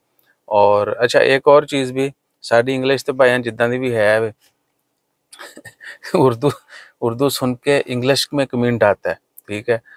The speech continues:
फिर असी जिन्ना क जोर हुंदा है, ओ ला के इंग्लिश दे, फिर इंग्लिश रिप्लाई कर दीदा है। और <laughs> फिर तुसीं लोग कहंदे हो, "तंबाकू कौन करदा है?" तंबाकू आप लोग करते हैं, यानी उर्दू जब है तो उर्दू लिखें। और यह भी कि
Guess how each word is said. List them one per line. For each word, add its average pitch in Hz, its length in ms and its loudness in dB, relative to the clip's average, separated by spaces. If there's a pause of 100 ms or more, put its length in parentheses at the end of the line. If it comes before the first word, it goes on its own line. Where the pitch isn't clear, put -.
(120)
फिर 127 140 4
असी 127 240 0
जिन्ना 131 340 -2
क 131 60 -4
जोर 120 300 0
हुंदा 117 200 2
है, 120 80 6
ओ 120 40 4
ला 107 240 4
के 120 180 -6
इंग्लिश 110 300 -14
दे, 113 180 -2
फिर 113 140 -12
इंग्लिश 104 340 -18
रिप्लाई 101 600 -2
कर 107 180 -4
दीदा 113 280 -8
है। 98 60 -6 (640)
और 104 360 2
<laughs> - 460 -18
फिर 135 240 -4 (120)
तुसीं 131 280 -4
लोग 127 140 0
कहंदे 120 440 -4
हो, 120 160 0 (400)
"तंबाकू 110 460 0
कौन 120 300 0
करदा 101 240 0
है?" 107 60 -2
तंबाकू 113 500 0
आप 117 180 4
लोग 123 240 -2
करते 92 280 -6
हैं, 92 120 -14
यानी 104 180 -10
उर्दू 120 320 -8
जब 123 180 -6 (400)
है 113 180 4
तो 127 180 -4
उर्दू 120 220 -4
लिखें। 101 280 -10 (300)
और 117 120 4
यह 127 180 4
भी 143 140 -2
कि 147 280 4